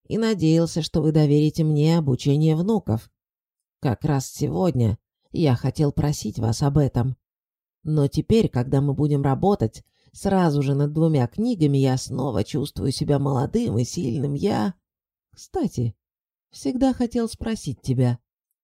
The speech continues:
почему ты не женился?" За Седзи мелькнула тень,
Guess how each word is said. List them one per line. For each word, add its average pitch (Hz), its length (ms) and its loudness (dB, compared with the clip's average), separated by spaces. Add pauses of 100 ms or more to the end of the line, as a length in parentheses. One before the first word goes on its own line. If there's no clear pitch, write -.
(120)
почему 151 460 0
ты 175 120 0
не 190 160 2
женился?" 160 640 0 (840)
За 143 300 2
Седзи 202 560 0 (260)
мелькнула 208 540 2
тень, 123 420 2